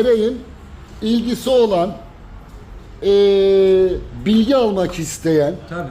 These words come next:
Speaker 1: fiyat öğrenmek isteyenler seni arayabilirler.
Speaker 2: Tabii,
Speaker 1: Ben şimdi burada
Speaker 2: arayabilirler.
Speaker 1: fiyat vermek istemiyorum.
Speaker 2: Yok, zaten
Speaker 1: Ha, isteğe göre fiyat değişebiliyor
Speaker 2: Tabii
Speaker 1: tabii
Speaker 2: ki,
Speaker 1: ki.
Speaker 2: tabii ki, tabii ki. Arabanın durumuna da bağlı
Speaker 1: Evet,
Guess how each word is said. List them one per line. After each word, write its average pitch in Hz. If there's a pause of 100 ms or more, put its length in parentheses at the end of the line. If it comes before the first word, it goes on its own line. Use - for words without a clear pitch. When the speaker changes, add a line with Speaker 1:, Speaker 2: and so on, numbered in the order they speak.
(100)
Speaker 1:
fiyat 277
öğrenmek 220
isteyenler 185
seni 240
arayabilirler. 196
Speaker 2:
Tabii, 226
Speaker 1:
Ben 226
şimdi 226
burada 226
Speaker 2:
arayabilirler. 190
Speaker 1:
fiyat 226
vermek 214
istemiyorum. 190
Speaker 2:
Yok, 208
zaten 190 (1160)
Speaker 1:
Ha, -
isteğe 269
göre 196
fiyat 285
değişebiliyor 240
Speaker 2:
Tabii -
Speaker 1:
tabii 110
Speaker 2:
ki, -
Speaker 1:
ki. -
Speaker 2:
tabii 147
ki, 107 (100)
tabii 113
ki. 110
Arabanın 139
durumuna 143
da 127
bağlı 117
Speaker 1:
Evet, 127